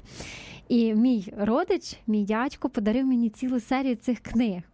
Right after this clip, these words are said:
Ну, і я цілі ці книги, ці, цю серію прочитала, ті, ті томи. Надзвичайно цікаві і глибокі їхні повчання.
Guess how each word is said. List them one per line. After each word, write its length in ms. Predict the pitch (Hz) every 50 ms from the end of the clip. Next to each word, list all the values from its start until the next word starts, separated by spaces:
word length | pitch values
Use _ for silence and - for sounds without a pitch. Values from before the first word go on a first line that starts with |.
| _ - - - - - - - 226
Ну, 280 | 202 208 208 208 202
і 420 | - - - 202 202 196 196 196 175
я 120 | 233 247
цілі 320 | 247 - - 254 233 226 208
ці 180 | 214 - 220
книги, 300 | 214 - 233 233 233 240
ці, 340 | - - - 208 - - 220
цю 160 | 214 - 233
серію 300 | - - 240 226 220 226
прочитала, 560 | 214 - 220 - - - - 220 214 208 196 202
ті, 220 | - - 196 185 - -
ті 120 | - 220
томи. 400 | 214 - 208 190 190 196 220 254 - - - - - - - -
Надзвичайно 500 | 214 220 202 233 220 - 254 254 254 247
цікаві 460 | 214 - - 214 - 233 233 240 226 214
і 140 | - 220
глибокі 580 | 196 190 220 214 196 220 220 214 190 - - 190
їхні 340 | 180 214 226 - - 233 214
повчання. 720 | - 226 208 - - - 226 208 196 190 196 208 247 285